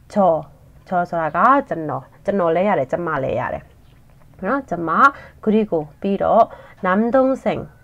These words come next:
남동생 là 마울리. 이렇게,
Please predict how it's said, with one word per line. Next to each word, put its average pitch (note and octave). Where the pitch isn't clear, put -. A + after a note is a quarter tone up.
남동생 G3+
là D#3
마울리. F3
이렇게, A#3